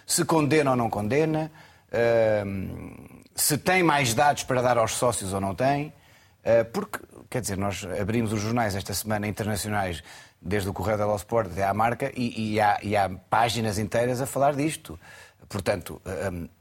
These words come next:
é o futebol português que sai prejudicado, mas sobretudo é o Benfica que sai prejudicado. É o nome da instituição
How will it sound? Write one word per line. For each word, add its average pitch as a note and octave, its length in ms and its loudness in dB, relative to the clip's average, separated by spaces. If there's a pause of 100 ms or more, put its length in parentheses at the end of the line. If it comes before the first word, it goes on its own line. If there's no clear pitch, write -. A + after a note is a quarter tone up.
(680)
é G2+ 80 2
o G2 40 0
futebol G#2+ 280 0
português G#2 360 -4
que - 80 -6
sai F#2+ 140 0
prejudicado, G#2+ 580 0
mas D#3 120 -2
sobretudo F#2 440 -4
é A2 60 2
o A2 40 -2
Benfica C#3+ 440 -2
que - 80 -6
sai F2+ 120 -4
prejudicado. E2 460 -8
É G2 40 0
o G#2 100 0
nome C3+ 220 2
da A#2 80 -2
instituição B2 580 -2